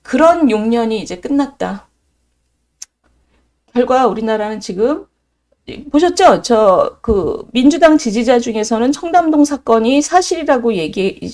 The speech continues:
믿는 사람이 칠십 프로다. 그러니까 청담동 한동훈 장관 그, 저,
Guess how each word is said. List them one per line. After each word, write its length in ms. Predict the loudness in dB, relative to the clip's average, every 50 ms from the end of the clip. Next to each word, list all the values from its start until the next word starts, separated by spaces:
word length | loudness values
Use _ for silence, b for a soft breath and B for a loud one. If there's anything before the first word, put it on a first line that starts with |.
| -8
믿는 340 | -6 0 4 4 6 6 4
사람이 320 | 4 2 0 0 0 -4
칠십 360 | -4 -4 -4 -4 -6 -8 _ -10
프로다. 420 | -6 -6 -6 -6 -6 -10 -10 -14 _ _ _ _ _ _ _ _ _ _ _ _ _ _ _ _
그러니까 160 | -2 -2 -2 -2
청담동 520 | -2 0 2 4 4 4 4 4 4 4
한동훈 680 | 4 2 2 4 4 4 6 6 4 2 0 -2 -4 -12 _ _ -20 -20 -14 -6
장관 500 | -2 -2 -2 0 0 0 0 -2 -4 -4
그, 360 | -4 -4 -2 -2 -4 -6 -8 -8
저, 380 | -6 -4 -4 -2 -4 -4 -6